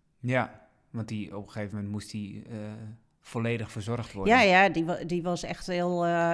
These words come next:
Speaker 2: heel, heel zwaar reumatisch. En wat ik ook van, eh, de nicht van Mien, van Beb, heb gehoord, ja, was dat wel echt heel naar.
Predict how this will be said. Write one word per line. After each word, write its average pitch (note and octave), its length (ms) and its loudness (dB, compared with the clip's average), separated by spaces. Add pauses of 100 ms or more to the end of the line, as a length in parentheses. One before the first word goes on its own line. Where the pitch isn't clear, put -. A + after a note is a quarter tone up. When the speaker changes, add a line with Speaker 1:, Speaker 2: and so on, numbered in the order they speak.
Speaker 2:
heel, F#3+ 520 2
heel F#3 300 2
zwaar E3+ 320 2
reumatisch. E3 720 2
En - 320 -2 (500)
wat D#3 240 -8
ik F3+ 120 -12
ook D3 200 -8
van, D#3+ 260 2
eh, D#3+ 680 -2 (320)
de F3 200 -6
nicht E3+ 420 0
van E3 240 0
Mien, E3 300 4
van E3 300 -2
Beb, E3+ 220 -2
heb D#3 140 -2
gehoord, D3+ 500 -4 (180)
ja, D3 240 -8
was - 180 -12
dat D#3 180 -12
wel D#3+ 160 -8
echt D3+ 200 -10
heel F3 160 -6
naar. D#3 420 -4